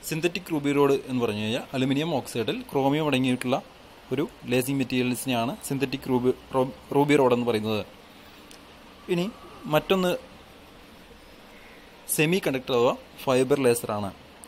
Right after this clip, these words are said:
ഇത്തരത്തിലുള്ള ലേസറിലെ lasing medium എന്നത് optical fiber തന്നെയാണ്. നമുക്കറിയാം, ഇന്ന് വളരെയധികം, ഏഹ്, ടെലികമ്മ്യൂണിക്കേഷൻ മേഖലയിലായാലും മറ്റ് നെറ്റ്വർക്ക് മേഖലകളിലായാലും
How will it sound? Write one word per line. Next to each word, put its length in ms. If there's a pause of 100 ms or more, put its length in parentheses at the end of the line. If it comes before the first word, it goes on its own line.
(160)
ഇത്തരത്തിലുള്ള 500
ലേസറിലെ 540 (280)
lasing 420
medium 320 (320)
എന്നത് 300 (140)
optical 520 (120)
fiber 420
തന്നെയാണ്. 440 (360)
നമുക്കറിയാം, 520 (220)
ഇന്ന് 220 (240)
വളരെയധികം, 600 (1500)
ഏഹ്, 360
ടെലികമ്മ്യൂണിക്കേഷൻ 760
മേഖലയിലായാലും 680
മറ്റ് 200
നെറ്റ്വർക്ക് 400
മേഖലകളിലായാലും 760